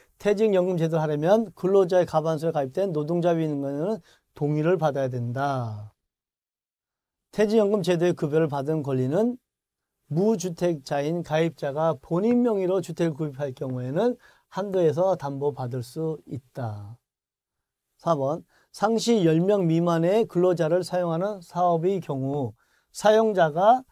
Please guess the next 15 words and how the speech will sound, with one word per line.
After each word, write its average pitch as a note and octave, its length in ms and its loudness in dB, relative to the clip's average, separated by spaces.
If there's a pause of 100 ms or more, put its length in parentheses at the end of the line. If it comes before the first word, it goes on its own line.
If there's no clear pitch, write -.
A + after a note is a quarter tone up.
(200)
개별 G3 580 4
근로자의 E3+ 460 2
동의를 E3 320 0
받거나 D#3 580 -2 (380)
근로자의 F#3+ 500 4
요구에 D#3+ 280 2
따라서 F3+ 600 2 (120)
개인형 F3 420 -2
퇴직연금 F3 480 -2
제도를 D3 540 0 (260)
설정하는 G3+ 580 -2
경우는 D#3 460 -2
해당 F#3+ 320 0
근로자에 D#3 380 0
대해서 E3+ 420 2